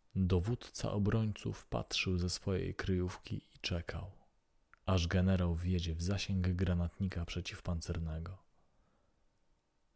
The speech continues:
Trwało to dłuższą chwilę, ponieważ cała konstrukcja była raczej powolna.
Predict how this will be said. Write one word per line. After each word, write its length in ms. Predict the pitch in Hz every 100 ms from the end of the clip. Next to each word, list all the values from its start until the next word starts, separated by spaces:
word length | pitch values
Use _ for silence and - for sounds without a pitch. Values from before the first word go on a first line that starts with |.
| _
Trwało 500 | - - - 117 107
to 160 | 110 104
dłuższą 520 | 113 110 - - 85
chwilę, 520 | 85 - 127 104 - - _ - _ -
ponieważ 460 | 113 104 95 -
cała 360 | - 135 117 101
konstrukcja 640 | - 92 - 110 - -
była 340 | 92 92 87 82
raczej 320 | 107 - 104
powolna. 720 | - 87 82 82 90 104 -